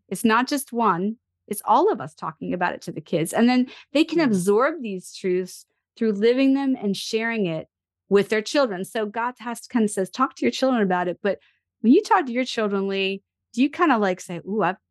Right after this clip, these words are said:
Speaker 1: I've gotta get my house in order too," right?
Speaker 2: Totally.
Speaker 1: So it, he really focuses not only the adults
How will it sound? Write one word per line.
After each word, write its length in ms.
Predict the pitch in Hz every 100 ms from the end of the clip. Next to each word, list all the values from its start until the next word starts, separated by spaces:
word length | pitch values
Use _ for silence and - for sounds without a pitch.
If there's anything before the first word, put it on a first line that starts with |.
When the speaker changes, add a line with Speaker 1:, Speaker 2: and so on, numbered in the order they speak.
| _
Speaker 1:
I've 140 | 196 226
gotta 120 | 180
get 160 | 170 165
my 180 | 185
house 260 | 202 160 -
in 60 | 175
order 200 | 160 147
too," 280 | - 220
right? 340 | 175 160 208 - _
Speaker 2:
Totally. 580 | - 180 233 165 113 95 _ _ _
Speaker 1:
So 140 | 285 247
it, 140 | 240
he 180 | - 254
really 420 | 226 285 302 233 - -
focuses 580 | 233 233 220 - 196
not 160 | 202 196
only 160 | 196 190
the 60 | 175
adults 760 | 165 180 190 208 - - -